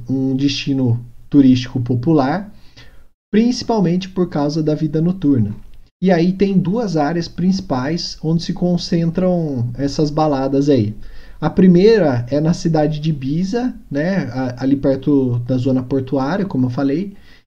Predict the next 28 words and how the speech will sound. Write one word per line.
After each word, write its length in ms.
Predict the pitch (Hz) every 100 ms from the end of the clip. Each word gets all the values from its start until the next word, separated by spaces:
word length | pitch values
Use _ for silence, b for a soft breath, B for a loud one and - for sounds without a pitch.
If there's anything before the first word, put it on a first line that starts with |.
| -
E 120 | 202
em 40 |
segundo, 760 | - 214 175 165 233 175 120 117 B B B -
tem, 960 | 160 170 175 175 170 165 156 143 131 123
é, 200 | 143 139 139
o 500 | 151 147 147 147 - -
Santo 480 | - - 196 202
Antoni 520 | 196 185 175 151 165 196
de 120 | 190
Portmany, 840 | 190 185 180 185 175 170 123 107 - - - _ -
que 80 | 143
é 80 | 139
outro 420 | 143 175 185 180
lugar 320 | 160 139 131
também, 320 | - 139 156
fica 180 | 185 151
do 100 | 143
outro 180 | 147 151
lado 320 | 127 127 131
da 160 | 135 139
ilha, 360 | 165 196 233 - b b -
mas 300 | 143 165 190
que 100 | 202
também 540 | 196 175 160 190 190 - -
concentra 640 | - 185 190 160 160 160
ali 180 | 143 143
alguns 380 | 139 147 147 160
clubes. 520 | - 123 107 - -